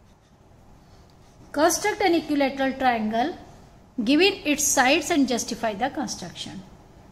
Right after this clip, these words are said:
Okay. Draw a ray A X with the initial point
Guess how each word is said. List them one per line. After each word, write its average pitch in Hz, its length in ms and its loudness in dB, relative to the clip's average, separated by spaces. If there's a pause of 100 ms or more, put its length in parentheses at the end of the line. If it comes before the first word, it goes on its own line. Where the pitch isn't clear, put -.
(120)
Okay. 277 380 -8 (4000)
Draw 247 140 4
a 349 340 6
ray 247 400 2 (720)
A 240 240 4
X - 580 -2 (3250)
with 240 180 0
the 285 220 4
initial 254 420 4
point 240 480 -2